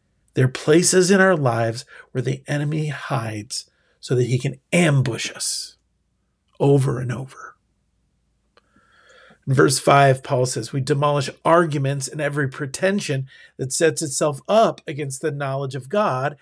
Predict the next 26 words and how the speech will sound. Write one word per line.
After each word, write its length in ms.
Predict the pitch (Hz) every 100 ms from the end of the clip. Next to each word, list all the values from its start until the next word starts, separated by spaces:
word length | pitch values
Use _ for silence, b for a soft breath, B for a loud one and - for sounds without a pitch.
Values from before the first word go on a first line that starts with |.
| B B
and 140 | B 160
we 140 | 156
take 400 | 135 160 196 - _
captive 580 | - 180 180 - 180 160 -
every 460 | 170 156 160 165
thought 440 | 151 - 143 131 135 _ _
to 120 | -
make 280 | 139 135 131
it 180 | 135 -
obedient 540 | 151 127 131 117 120 123 _ -
to 100 | -
Christ." 480 | - - - - _ _ _ _ _ _ _ _ _ _ _ _ _ _ _ _ _ _ _ _ _ _ _ _ _ - - _ _ _ 233 _ _ _ _ - _ _ _ _ _ _ b b b b b -
As 320 | 185 214 214
we're 240 | 180 214 190
growing 720 | 147 196 190 147 113 110 - -
and 100 | 151
becoming 480 | 160 - 185 202
more 200 | 185 185
like 180 | 175 165
Jesus 400 | 131 175 156 160 -
over 320 | 170 170 156
time, 580 | 139 - 175 165 135 131 B B B
there 120 | 175
will 180 | 160 165
be 180 | 160 147
things 640 | 135 - 214 226 220 -